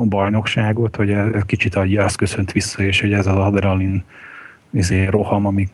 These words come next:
ilyen ebben jár, meg maga ez a, az a közösségi élmény, hogy, hogy, ö, együtt csináljuk. Tehát ez gondolom ugyanaz, mint egy M M O-nál, amikor az, hogy megszervezik a raidet, és hogy, hogy, hogy, hogy emiatt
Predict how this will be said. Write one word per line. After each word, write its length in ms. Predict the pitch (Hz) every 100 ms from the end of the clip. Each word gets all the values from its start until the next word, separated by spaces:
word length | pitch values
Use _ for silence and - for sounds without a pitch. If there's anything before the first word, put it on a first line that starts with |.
| 143
ilyen 280 | 101 95
ebben 400 | 98 98 92 92
jár, 500 | 95 95 90 95 95 - - -
meg 220 | 107 101
maga 180 | 101 101
ez 120 | 95
a, 120 | 98 107
az 100 | 98
a 80 |
közösségi 600 | 92 101 98 - 95 90
élmény, 500 | 95 95 92 92 92
hogy, 180 | 95 95 - - - - - -
hogy, 320 | - 98 95 98
ö, 120 | 98 110
együtt 360 | 117 98 95 -
csináljuk. 380 | - 95 95 104
Tehát 160 | 202
ez 140 | 160 147
gondolom 240 | 120 120
ugyanaz, 260 | 117 104 101
mint 140 | 95
egy 200 | 104 101
M 100 | 98
M 120 | 95
O-nál, 300 | 95 95 98
amikor 320 | 98 95 -
az, 120 | 95 -
hogy 120 | 95
megszervezik 640 | 98 92 - 95 98 95
a 60 | 98
raidet, 500 | 92 90 98 104 - - - - - - - -
és 180 | 101
hogy, 280 | - 101 95
hogy, 240 | 113 98 98
hogy, 240 | 98 107 -
hogy 160 | 101 98 -
emiatt 720 | - 113 104 98 101 95 -